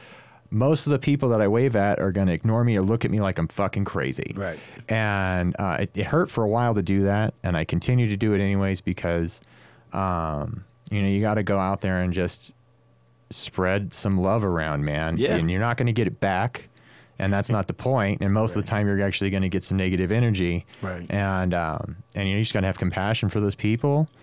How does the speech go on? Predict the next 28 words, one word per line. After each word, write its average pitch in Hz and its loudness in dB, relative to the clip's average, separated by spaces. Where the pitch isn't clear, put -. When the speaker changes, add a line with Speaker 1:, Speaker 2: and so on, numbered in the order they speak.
Speaker 1:
and 95 0
say, 95 0
"It's 95 -2
okay. 107 2
They're, 110 2
they're 104 0
in 107 2
their 104 2
own 104 2
game 107 2
and 92 2
their 92 2
own 98 2
illusions, 98 2
and 82 2
they're 82 0
lost 92 -2
in, 87 -2
uh, 80 -4
in 95 -2
this - -2
negative 95 -2
thought 95 -2
process 87 -2
that 82 -6
the 78 -2
world 90 -2
is 85 -6